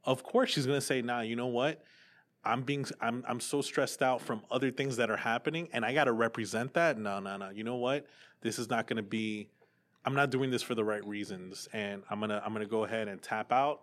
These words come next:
and we'll try it again next time. But right now, now is not the right time." I thought that what she did was, was awesome, and much respect to her.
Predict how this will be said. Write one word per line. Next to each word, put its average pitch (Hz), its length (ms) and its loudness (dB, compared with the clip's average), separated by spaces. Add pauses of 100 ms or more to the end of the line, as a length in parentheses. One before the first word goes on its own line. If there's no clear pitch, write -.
and 104 480 -6 (480)
we'll 127 100 2
try 185 200 8
it 185 60 10
again 190 220 10
next 190 240 8
time. 110 220 4
But 107 180 4
right 123 240 2
now, 131 280 0
now 120 260 0
is 110 80 -6
not 117 160 -2
the 117 80 -2
right 110 260 0
time." 120 380 -4 (1200)
I 113 80 2
thought 110 220 -2
that 101 160 -4
what 101 100 -6
she - 120 -4
did 101 220 -6
was, - 640 -12 (500)
was 101 140 -8
awesome, 107 560 -2 (160)
and 92 560 -12 (180)
much 107 260 -8
respect 95 380 -10
to - 60 -14
her. 87 180 -14